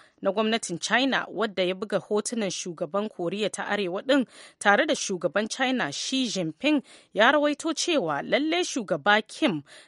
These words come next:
da matarsa sun kai wannan ziyara a China tsakanin ranakun Lahadi zuwa Laraba,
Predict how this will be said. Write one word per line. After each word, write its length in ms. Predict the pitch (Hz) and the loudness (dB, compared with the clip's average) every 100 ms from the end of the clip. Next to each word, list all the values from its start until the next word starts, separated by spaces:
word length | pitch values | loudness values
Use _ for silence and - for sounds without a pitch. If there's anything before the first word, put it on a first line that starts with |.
| - | -6
da 80 | 175 | -4
matarsa 680 | 165 151 233 269 - 190 - | -4 -4 -2 0 0 -2 -2
sun 240 | - 233 | -2 -2
kai 160 | - 233 | -2 -2
wannan 340 | 220 277 254 | 0 0 0
ziyara 540 | 165 175 185 254 262 220 | -2 -2 2 2 2 -2
a 80 | - | -4
China 520 | - 202 202 180 147 | -4 -2 -2 -4 -6
tsakanin 540 | - - - 202 214 202 | -12 -14 0 2 2 2
ranakun 520 | 202 170 151 226 220 | 2 0 -4 -6 -2
Lahadi 480 | 240 262 208 220 208 - _ 160 | 0 0 0 -4 -8 -14 _ -8
zuwa 320 | 175 214 156 | -2 2 2
Laraba, 580 | 151 139 - - 160 | 0 -6 -4 0 0